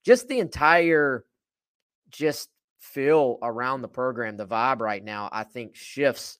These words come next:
a bit. And, uh, a-, as opposed to the other side, which would have just been an immense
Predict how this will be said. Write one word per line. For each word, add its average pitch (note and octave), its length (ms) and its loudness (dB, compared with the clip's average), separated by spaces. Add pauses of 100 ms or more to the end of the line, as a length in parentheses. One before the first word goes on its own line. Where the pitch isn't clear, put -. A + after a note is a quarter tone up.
(100)
a A2 120 -6
bit. G2+ 580 -6 (380)
And, A2+ 400 -2
uh, A2 280 0
a-, C3 220 0
as C#3 160 0
opposed E3 540 4
to D3+ 320 2 (480)
the C#3 100 0
other E3 220 6
side, C3+ 320 2
which C3 160 -8
would C#3 80 -4
have A#2+ 100 -10
just B2 220 -10
been A#2 340 -4 (100)
an A#2 120 -10
immense A#2+ 680 -8